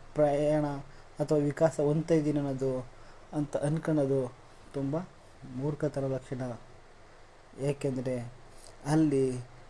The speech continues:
ನೀನು ಯಾರೆಂಬ ಪ್ರಶ್ನೆ ನಿನಗೆ ಅರಿವಾಗಿಲ್ಲ. ನೋಡಪ್ಪ, ಇಲ್ಲಿ ನಿಜವಾದ ಜ್ಞಾನಿಯಾದವನು ಅವನ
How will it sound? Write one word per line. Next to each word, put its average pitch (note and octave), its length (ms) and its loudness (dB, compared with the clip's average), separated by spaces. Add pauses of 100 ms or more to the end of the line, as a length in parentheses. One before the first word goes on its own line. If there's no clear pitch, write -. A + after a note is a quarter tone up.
(140)
ನೀನು G3 460 4
ಯಾರೆಂಬ D#3 540 6
ಪ್ರಶ್ನೆ D3 460 0 (680)
ನಿನಗೆ D#3+ 400 2
ಅರಿವಾಗಿಲ್ಲ. C#3 760 2 (1600)
ನೋಡಪ್ಪ, D3 380 2 (1300)
ಇಲ್ಲಿ F#3 300 6 (500)
ನಿಜವಾದ F#3 600 6 (1160)
ಜ್ಞಾನಿಯಾದವನು D#3 920 2 (2250)
ಅವನ D#3 260 4